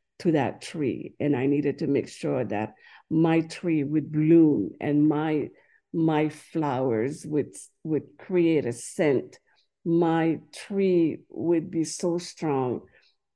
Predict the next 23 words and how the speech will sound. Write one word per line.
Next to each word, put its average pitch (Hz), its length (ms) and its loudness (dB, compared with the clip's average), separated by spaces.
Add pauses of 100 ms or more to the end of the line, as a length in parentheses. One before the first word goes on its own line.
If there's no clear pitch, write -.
(140)
that 160 500 0 (260)
it 165 140 4
would 165 220 -2
withstand 175 960 0 (1000)
a 170 100 2
lot. 160 400 2 (720)
And 160 500 2 (540)
so - 340 -2
I 180 140 0
came 185 260 0
back 170 300 -2
and 175 120 0
I 165 80 0
told 165 220 0
my 165 100 4
husband, 170 540 0 (720)
"I 175 100 2
decided 170 540 -2
I 147 80 0
want 160 260 -2
to - 120 -18
teach - 480 -10 (640)
dancing." - 500 -6